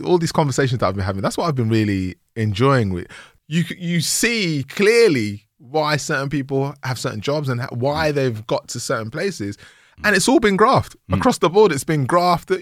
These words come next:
Speaker 1: know, a bit of luck here and there, but it
Speaker 2: Mm.
Speaker 1: really has been, uh, being, uh, proactive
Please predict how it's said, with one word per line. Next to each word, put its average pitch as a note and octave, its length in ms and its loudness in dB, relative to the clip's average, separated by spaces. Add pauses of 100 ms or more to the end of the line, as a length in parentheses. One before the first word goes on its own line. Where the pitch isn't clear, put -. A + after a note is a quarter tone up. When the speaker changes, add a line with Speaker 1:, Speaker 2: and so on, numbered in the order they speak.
(100)
Speaker 1:
know, A3 140 -2
a D#3+ 120 -4
bit - 200 0
of F3 40 4
luck D3+ 200 2
here G3 180 4
and B2+ 140 -2
there, F3+ 180 2
but A#2 180 -2
it C#3+ 100 -6
Speaker 2:
Mm. G2 160 0
Speaker 1:
really F#3 180 4
has D#3+ 220 0
been, D3 200 0 (760)
uh, B2+ 280 4
being, C#3+ 460 0
uh, C3 220 2
proactive E3+ 720 0